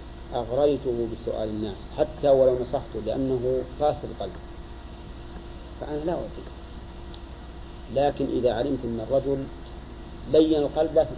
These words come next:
قد يخفى عليه بعض الأمور، فحينئذ أعطيه و-، وأنصحه. من فوائد الآ-، من فوائد الآية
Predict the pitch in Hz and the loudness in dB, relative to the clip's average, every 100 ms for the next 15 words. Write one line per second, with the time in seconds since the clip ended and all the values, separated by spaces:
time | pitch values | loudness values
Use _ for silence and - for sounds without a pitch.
0 | 160 156 170 - 139 139 117 120 107 110 | 0 2 2 0 0 2 0 0 -2 -2
1 | 120 156 - - - - - - - 131 | -2 -2 -8 -12 -12 -12 -12 -10 -10 -4
2 | 135 131 135 160 160 127 117 147 123 127 | -2 0 0 -2 -2 -4 -2 0 2 0
3 | 127 123 117 117 - - - - - - | -2 -6 0 0 0 -8 -12 -12 -12 -12
4 | - - - - - - - - - - | -12 -12 -12 -12 -12 -12 -12 -12 -12 -10
5 | 135 139 - 135 143 143 165 175 165 143 | -8 -8 -2 2 4 10 10 12 10 6
6 | 151 156 160 147 131 147 165 165 139 156 | 0 -2 0 -2 6 8 8 6 0 2
7 | 160 143 | 2 2